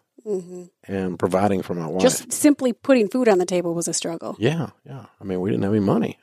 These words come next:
Speaker 2: Uh, one year I made two hundred thousand. The next year I made six thousand taxable income. So
Speaker 1: Wow.
Speaker 2: spent the whole year selling everything, trying to pay off all the debt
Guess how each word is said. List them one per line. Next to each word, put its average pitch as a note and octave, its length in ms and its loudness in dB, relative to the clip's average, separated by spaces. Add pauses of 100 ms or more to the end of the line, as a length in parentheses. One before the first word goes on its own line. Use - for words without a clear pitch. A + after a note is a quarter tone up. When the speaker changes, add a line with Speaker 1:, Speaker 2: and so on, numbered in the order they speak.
(140)
Speaker 2:
Uh, G2 220 -12 (380)
one C#3+ 140 6
year D#3+ 100 8
I - 20 6
made B2+ 200 6
two C#3+ 100 4
hundred C3 180 6
thousand. A#2+ 300 4
The G2 60 0
next A#2 200 0
year A2 80 2
I - 20 0
made G2+ 160 2
six - 240 -2
thousand - 380 -6 (1080)
taxable G2 440 0
income. - 320 0 (640)
So - 120 -2
Speaker 1:
Wow. F2+ 200 -2 (360)
Speaker 2:
spent - 240 2
the G2 80 4
whole A2+ 220 4
year G#2 140 2
selling C#3 400 6
everything, F#2 460 -2
trying G2+ 260 0
to F2+ 60 -2
pay G#2+ 240 2
off B2 280 4
all F#2+ 180 0
the F2 100 -2
debt G#2+ 420 2